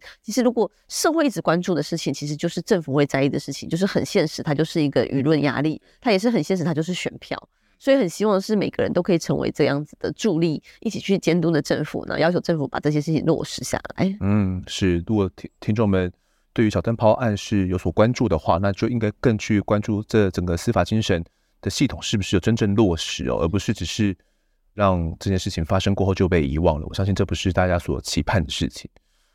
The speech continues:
Speaker 2: 小灯泡案至今呢已经七年了嘛，好不容易我们才推动了精神卫生法以及犯保法的修正哦。那我其实很喜欢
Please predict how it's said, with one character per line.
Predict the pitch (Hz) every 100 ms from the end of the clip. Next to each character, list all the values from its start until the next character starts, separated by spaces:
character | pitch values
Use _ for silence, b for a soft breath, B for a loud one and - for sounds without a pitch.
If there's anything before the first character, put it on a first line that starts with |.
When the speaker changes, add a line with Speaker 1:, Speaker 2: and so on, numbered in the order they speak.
| _ _ -
Speaker 2:
小 | 143
灯 | 147
泡 | 170 151
案 | 151 135 107 104 -
至 | -
今 | 131
呢 | 123
已 | 92
经 | 101
七 | - 110
年 | 107 65
了 |
嘛， | - 62 -
好 | 107
不 | 170
容 | 127 143
易 | 117
我 |
们 | 85
才 | 90
推 | - 110
动 | 110
了 | 95 82
精 | 110
神 | 101
卫 | 101
生 | 101 98
法 | 98 71
以 |
及 | - -
犯 | 101
保 | 87 87
法 | 73
的 |
修 | - - 90
正 | - 80
哦。 | 73 - _
那 | 107
我 | 101
其 | 92
实 | 104 101
很 |
喜 | 85 87
欢 | 104 101